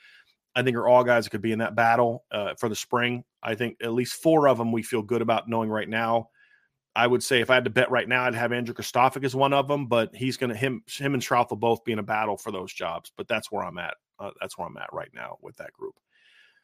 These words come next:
Um, see here, we got one from Bailey Brad. This is a good, this is a good one. So I wanted to get this one. "Do you start to get worried if Wagner's body doesn't show signs of improvement this spring, summer?" It, it would depend,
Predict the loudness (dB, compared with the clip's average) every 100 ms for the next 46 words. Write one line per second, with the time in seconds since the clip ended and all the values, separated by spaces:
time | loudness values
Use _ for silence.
0 | _ _ _ _ _ _ _ _ -6 2
1 | 4 4 0 -8 -16 -12 -2 2 6 6
2 | 6 6 4 4 0 -2 4 6 6 4
3 | 2 4 4 4 2 -2 -4 2 2 2
4 | 0 0 0 -2 0 -2 -6 -10 -2 0
5 | 2 0 -2 -6 -6 -6 -6 -8 -4 -4
6 | 2 4 4 -2 -6 -4 0 2 4 4
7 | 2 4 4 4 -4 0 2 4 2 -2
8 | -2 -4 -4 -4 -4 -6 -10 -6 -4 -4
9 | -8 -10 -10 -8 -8 -8 -8 -8 -8 -14
10 | _ -20 -20 -20 _ _ _ _ -10 -2
11 | 4 4 4 2 0 0 2 6 6 4